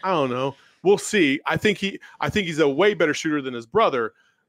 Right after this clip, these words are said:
Athletically, he, I, athletics to me in the N B A at the guard position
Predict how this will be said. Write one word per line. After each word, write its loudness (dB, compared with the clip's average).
Athletically, 0
he, -10
I, -2
athletics -2
to -6
me -2
in -8
the -4
N -4
B -4
A -2
at -8
the -14
guard -4
position -6